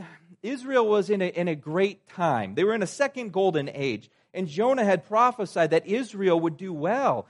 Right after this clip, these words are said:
and economically would do well, and it was expanding its borders. But it was bumping into this northern nation, this northern nation of Assyria, Nineveh, the capital of Assyria.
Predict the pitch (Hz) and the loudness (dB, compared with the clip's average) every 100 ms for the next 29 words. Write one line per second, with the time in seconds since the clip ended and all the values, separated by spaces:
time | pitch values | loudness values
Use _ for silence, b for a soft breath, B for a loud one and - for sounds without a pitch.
0 | b 160 220 240 175 185 277 285 - 185 | b 0 2 4 2 2 0 -4 -4 -4
1 | 151 156 151 208 277 202 190 180 175 160 | -4 -4 -2 4 4 4 2 0 -2 -8
2 | - - 240 294 262 196 160 147 143 226 | -14 -8 -4 -4 -4 -4 -8 -10 -6 -4
3 | 320 214 123 113 b b 214 247 226 156 | -2 -2 -2 -6 b b -4 -2 -4 2
4 | 247 302 302 277 285 254 247 214 226 - | 2 2 0 -2 -2 -2 -4 -2 -2 -4
5 | 165 185 247 285 240 262 214 196 220 - | -4 0 2 2 0 -2 0 0 -2 -6
6 | - 131 98 101 _ _ _ 190 156 185 | -10 -10 -10 -16 _ _ _ -10 -6 -4
7 | 269 277 254 202 202 - 185 165 156 - | -4 -4 -4 -2 -2 -6 -10 -8 -10 -10
8 | 165 139 107 90 87 _ _ _ _ _ | -8 -6 -6 -10 -16 _ _ _ _ _
9 | 175 190 143 135 117 117 - 190 185 170 | -6 -6 -4 -4 -6 -10 -8 -6 -6 -4
10 | 143 127 113 110 - 151 123 110 95 | -4 -2 -4 -6 -8 -8 -4 -4 -6